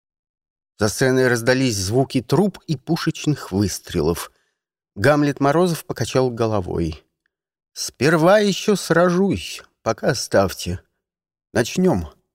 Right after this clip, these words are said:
И тут он заметил гневное выражение лица Лаэрта Шункова, но не понял, почему тот так нервничает. Он легко ударил его по плечу,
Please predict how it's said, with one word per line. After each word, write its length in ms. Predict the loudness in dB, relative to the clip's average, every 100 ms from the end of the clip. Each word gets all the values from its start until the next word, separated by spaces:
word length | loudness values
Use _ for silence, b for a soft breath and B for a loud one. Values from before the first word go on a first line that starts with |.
| _ _ _ _ _ _ _ _ _ _ _
И 80 | -6
тут 260 | -2 0 2
он 140 | 2
заметил 460 | 4 2 2 2 2
гневное 500 | 4 4 4 2 4
выражение 680 | 2 2 2 2 2 2 0
лица 640 | -4 -6 -8 -2 -2 -2 -6
Лаэрта 720 | -2 0 2 0 -2 -8 -10
Шункова, 720 | -6 -4 -4 0 2 2 -2 b b b _ _
но 280 | 0 4 4
не 120 | 4
понял, 400 | 2 2 2 2
почему 460 | -2 -4 0 0 0
тот 440 | -4 -6 -6 _
так 260 | -10 -10 -6
нервничает. 920 | -2 -2 -2 -6 -8 -12 -14 -14 _ _ _ _ _ _ _ _ -4
Он 140 | 2
легко 360 | 2 0 -2 0
ударил 440 | 2 2 2 0
его 240 | 0 2 0
по 160 | -2
плечу, 600 | -4 -4 -4 -2 -2 -2